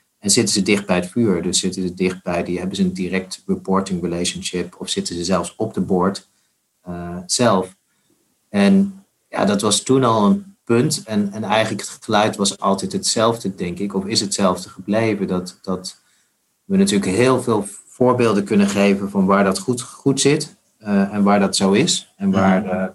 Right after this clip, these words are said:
Speaker 1: de, de Chief Communication Officer inderdaad die positie heeft. Maar belangrijker is nog natuurlijk die invloed, hè. Dus dat ze ook
Speaker 2: Ja.
Speaker 1: echt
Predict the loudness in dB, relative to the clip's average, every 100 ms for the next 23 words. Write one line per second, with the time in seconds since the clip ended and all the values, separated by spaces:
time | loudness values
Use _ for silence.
0 | -6 -6 -6 -10 -2 -2 -2 0 0 2
1 | 0 0 -2 -2 -2 -4 -2 -4 -6 _
2 | _ _ _ _ _ _ _ 0 4 4
3 | 2 0 -8 _ _ _ -4 -4 0 0
4 | 2 0 0 0 2 2 2 2 2 0
5 | 2 4 4 2 2 0 -2 2 0 -2
6 | -4 -4 -4 -4 -6 -4 -6 -2 -2 -2
7 | -8 -8 -8 -8 -8 -8 -4 -4 -4 -6